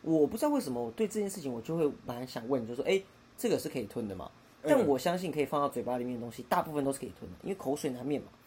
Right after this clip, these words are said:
Speaker 2: 那为什么口香糖不能吞呢？
Speaker 1: 不是啊，我是说像这种牙医类的东西，
Speaker 2: 哦，哦。<laughs>
Speaker 1: 牙医的，因为你，你，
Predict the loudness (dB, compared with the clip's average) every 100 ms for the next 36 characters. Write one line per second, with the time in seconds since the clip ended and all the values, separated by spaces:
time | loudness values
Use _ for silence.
0 | -20 -6 6 10 10 8 0 0 0 -2
1 | -2 -2 -2 -4 -4 -6 -8 -16 -20 -20
2 | -14 2 2 4 2 2 2 0 0 0
3 | 0 0 4 8 8 10 10 12 12 12
4 | 12 12 12 8 10 6 6 4 4 2
5 | 0 -2 -6 -6